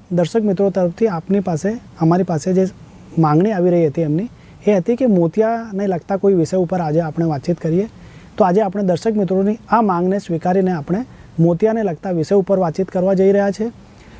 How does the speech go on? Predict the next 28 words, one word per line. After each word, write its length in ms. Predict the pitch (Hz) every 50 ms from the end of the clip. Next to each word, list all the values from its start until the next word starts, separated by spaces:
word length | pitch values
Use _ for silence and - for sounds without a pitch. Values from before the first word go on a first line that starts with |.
| - - - 165
મોતિયા 380 | 165 175 175 - 214 220 220
શું 240 | 208 - - 214 220
છે, 140 | 208 - 233 233 247 - _ _ - - - - - - - - - - - - - -
એક 80 | 185 - - - -
એના 160 | 185 190 214
લક્ષણો 440 | 208 180 143 - - 202 208 220 214
શું 180 | 185 220 214 208
છે, 200 | - 208 226 233 - - - - - - - -
એના 180 | 170 170 185
કારણો 420 | 175 - 170 160 170 196 202 214 190
શું 180 | 180 208 214
રહેલા 280 | 208 190 190 196 208 208
છે, 140 | - - 208 233 220 - - - - - - - -
એની 120 | 190 202
એક 120 | 220 220 214
સારવારની 540 | - 185 160 156 175 185 196 202 214 214 208
રીત 220 | 180 185 208 208 - -
શું 140 | - 208 208
છે, 240 | - 208 214 220 214 - - - _ - - - - - - - -
સારવાર 460 | - - 180 160 165 180 196 214 220
લીધા 240 | 202 190 180 202 202
પછી 420 | - 208 180 - 208 226 240 - -
આપણે 280 | 170 165 - 202 208
કેવા 220 | 190 - 190 190 202
પ્રકારની 420 | 190 196 185 - 196 190 196 202
કાળજી 340 | 185 180 160 160 170 185 208
રાખવી 300 | 196 180 165 - 196 202
જોઈએ, 320 | 185 196 202 208 208 208